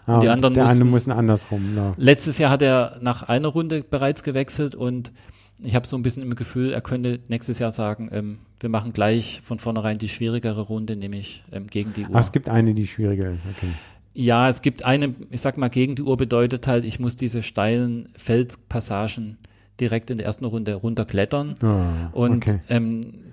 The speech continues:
Speaker 2: da würde ich sagen, dass da die finnische Quote dann doch ein bisschen
Speaker 1: Ja. Und in,
Speaker 2: reduziert
Speaker 1: in
Speaker 2: wird.
Speaker 1: jeder Runde muss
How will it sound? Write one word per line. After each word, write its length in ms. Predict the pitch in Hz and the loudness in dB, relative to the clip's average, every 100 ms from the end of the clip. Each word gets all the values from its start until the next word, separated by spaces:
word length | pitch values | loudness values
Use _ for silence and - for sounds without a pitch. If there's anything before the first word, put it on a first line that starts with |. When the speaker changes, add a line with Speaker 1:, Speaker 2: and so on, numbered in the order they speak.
| _ - | _ 0
Speaker 2:
da 280 | 113 110 | 0 2
würde 140 | 117 117 | -2 -4
ich 100 | 110 | -4
sagen, 280 | 120 110 113 | -2 -2 -4
dass 200 | 113 - | -6 -2
da 140 | 107 | -2
die 100 | 107 | -2
finnische 340 | - 117 104 113 | -6 -6 -6 -8
Quote 320 | - 110 110 | -6 -4 -4
dann 240 | 104 104 | -6 -6
doch 160 | 107 - | -8 -10
ein 80 | 120 _ | -18 _
bisschen 340 | 127 - 107 | -8 -6 -6
Speaker 1:
Ja. 160 | 85 82 - - - - | -4 -6 -12 -20 -20 -2
Und 120 | 127 127 | 6 8
in, 100 | 131 | 8
Speaker 2:
reduziert 180 | 147 143 | 6 4
Speaker 1:
in 80 | |
Speaker 2:
wird. 100 | 120 110 | 4 4
Speaker 1:
jeder 240 | 139 170 | 6 8
Runde 500 | 160 131 135 160 170 | 6 6 4 6 6
muss 400 | 165 147 131 - | 4 4 2 0